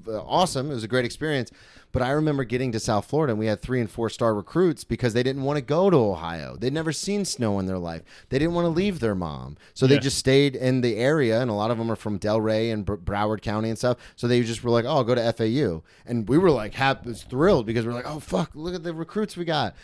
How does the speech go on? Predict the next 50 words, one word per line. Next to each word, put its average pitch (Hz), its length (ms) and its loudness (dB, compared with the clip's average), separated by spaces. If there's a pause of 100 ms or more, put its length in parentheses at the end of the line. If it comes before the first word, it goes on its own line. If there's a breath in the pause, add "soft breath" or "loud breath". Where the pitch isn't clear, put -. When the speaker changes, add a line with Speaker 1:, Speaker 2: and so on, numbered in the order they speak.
Speaker 2:
Yeah. 117 240 -4
Speaker 1:
And 135 160 2
then 139 100 2
I, 127 180 2 (100)
I, 113 160 -2
I 120 160 -2
remember 113 360 0
getting 110 280 0
there 98 160 -2
and 98 80 -4
looking 98 220 -4
around 98 300 -2
being 85 220 -4
like, 78 200 -10 (420 soft breath)
"Oh, 127 100 4
these 131 180 2
aren't 165 200 4 (260)
the 117 80 2
same 110 340 2
type 104 460 -2
of 90 140 -6
humans 131 580 2
that 95 140 -2
I 92 140 -2
played 85 260 -4
against 69 340 -10
in 87 120 -6
high 110 160 2
school. - 400 -6
These 123 180 2
are, 135 100 4
like," 95 240 2
Speaker 2:
No, 85 240 -12 (160)
yeah. - 220 -10 (240)
Speaker 1:
I 143 120 2
remember 185 360 4
we 139 140 0
had 139 80 4
a, 117 220 0
Franz 139 420 0
Joseph, 113 420 0
one 107 140 0
of 107 60 0
our 107 80 2
middle 104 180 -2
linebackers, 92 400 -4
had 104 140 -6
those 95 180 -6
long 101 320 2
dreads, 107 560 0